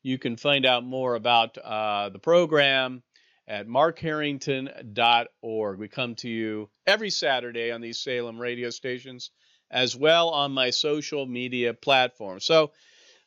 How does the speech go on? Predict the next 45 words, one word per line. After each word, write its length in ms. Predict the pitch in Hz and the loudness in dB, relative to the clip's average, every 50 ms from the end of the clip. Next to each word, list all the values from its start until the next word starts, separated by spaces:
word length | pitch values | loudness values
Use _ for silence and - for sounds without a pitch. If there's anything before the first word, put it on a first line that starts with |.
| _ _ _ _ _ _ _ _ _ _ _ _ _ | _ _ _ _ _ _ _ _ _ _ _ _ _
if 220 | - 190 175 175 | 2 2 4 6
I 120 | 202 190 190 | 6 6 6
w-, 220 | 190 190 226 226 226 | 6 2 -2 -8 -10
if 140 | 202 180 - | -10 -8 -6
I 80 | 185 170 | -6 -8
can 340 | 170 - 240 254 240 214 190 | -4 -2 0 0 0 0 0
here, 160 | 190 185 180 | -2 -2 -2
I 60 | 180 | -2
wanna, 340 | 180 185 196 190 185 165 156 | -2 -2 -4 -2 -2 -4 -4
I 100 | - 170 | -4 -6
wanna, 500 | 175 190 202 202 185 175 160 151 147 147 151 | -8 -6 -6 -4 -2 -2 -4 -4 -6 -10 -10
uh, 380 | 170 156 143 139 135 135 135 135 | -4 -2 0 2 2 0 0 -2
recap 720 | 131 143 175 208 226 202 - - 202 175 156 147 139 - | -4 -6 -6 -4 -4 -6 -4 0 4 4 4 4 2 -2
a 60 | 143 | -6
little 200 | 139 143 143 139 | -8 -8 -8 -8
bit 200 | 139 139 143 143 | -8 -8 -8 -8
what's 200 | 139 143 143 - | -8 -8 -8 -6
happened 340 | - 160 156 156 151 160 151 | -4 -2 -2 -2 -4 -6 -10
in 60 | 143 | -10
the 60 | 135 | -4
last 260 | 135 139 139 139 - - | -2 -2 -2 -2 -4 -6
couple 220 | - 139 127 135 | -8 -8 -8 -8
days 420 | 120 117 135 135 139 139 139 - | -8 -4 0 0 2 0 0 0
real 140 | - 131 123 | -2 -2 -2
quickly. 800 | 117 - - 170 160 156 - 147 143 143 143 139 135 131 127 - _ _ _ _ _ _ _ _ _ _ - | -2 -2 0 0 0 0 -2 -2 0 2 2 2 0 -2 -4 -8 _ _ _ _ _ _ _ _ _ _ -4
Last 320 | 135 143 151 156 147 - | 0 2 2 2 0 -4
week 200 | 160 156 143 139 | -8 -8 -4 -2
I 120 | 156 147 143 | 0 -2 -2
came 320 | - - 170 156 151 151 | -2 -2 -2 -2 -2 -4
to 60 | 147 147 | -4 -6
you, 80 | 143 | -8
talked 400 | 135 - 156 143 143 147 139 - | -4 0 4 4 4 4 4 0
to 60 | - 135 | -4 -4
you 240 | 120 123 135 131 | -4 -2 -2 -2
about 360 | 127 123 135 131 131 131 127 - | -2 0 2 2 2 2 0 -2
the 120 | 135 123 | -6 -4
late-term 500 | 120 131 139 143 143 143 - 147 143 135 | -2 0 0 0 -2 -4 -8 -8 -6 -6
abortion 580 | 127 117 120 131 135 139 139 - - 135 123 123 | -6 -6 -6 -4 -4 -4 -4 -6 -10 -12 -6 -2
law 280 | 127 131 131 131 131 | 2 4 4 4 4
that 100 | 131 127 | 2 -2
was 140 | 117 113 - | -6 -10 -12
passed 440 | - - 143 131 131 127 123 - - | -4 0 2 2 4 2 0 -2 -8
in 140 | 123 113 113 | -10 -10 -8
New 100 | 113 110 | -8 -8
York 640 | 113 120 139 151 160 160 160 156 156 151 147 _ | -4 0 2 4 6 8 8 8 6 4 2 _